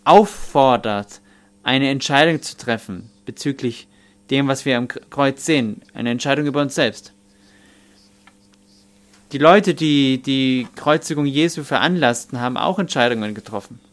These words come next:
Auch die, die dabei waren, wie sie ihn am Kreuz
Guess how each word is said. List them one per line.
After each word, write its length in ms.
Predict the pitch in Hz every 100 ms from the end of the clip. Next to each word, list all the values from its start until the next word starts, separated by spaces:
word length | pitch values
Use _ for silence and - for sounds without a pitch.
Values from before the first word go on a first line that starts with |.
| _ _ _ _ _ _ _ _ _ _ _ _ _ _ _ _ _ _ _ _ _ _ _ -
Auch 180 | 147 143
die, 220 | 170 165
die 260 | 151 143 139
dabei 380 | 135 160 208
waren, 300 | 117 98 95 110
wie 120 | 127
sie 160 | 127 131
ihn 180 | 127
am 160 | 120 131
Kreuz 440 | - 165 175 -